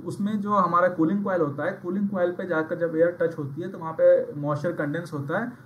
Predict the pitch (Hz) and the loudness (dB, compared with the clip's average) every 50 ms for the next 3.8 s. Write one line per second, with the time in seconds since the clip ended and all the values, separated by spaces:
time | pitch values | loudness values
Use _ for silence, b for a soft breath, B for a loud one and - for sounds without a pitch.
0 | B B - 180 180 190 190 185 185 185 - 185 180 185 180 175 151 156 160 160 | B B 2 4 6 8 8 6 6 4 0 2 6 8 8 8 8 8 8 10
1 | 180 180 180 165 165 165 165 170 165 165 165 160 160 160 160 160 156 160 156 156 | 12 10 10 10 6 2 0 0 -2 -2 -4 -6 -6 -6 -4 0 2 2 2 2
2 | 165 165 165 160 - 156 160 156 160 156 151 143 151 147 147 170 170 160 - - | 0 -4 -4 -2 0 2 2 2 2 0 0 0 0 0 0 -2 -2 -2 -2 -2
3 | 143 143 160 160 151 147 135 139 131 127 123 143 190 233 254 | -2 -2 -2 -2 -2 -2 -2 0 -2 -2 -2 -2 -4 -4 -6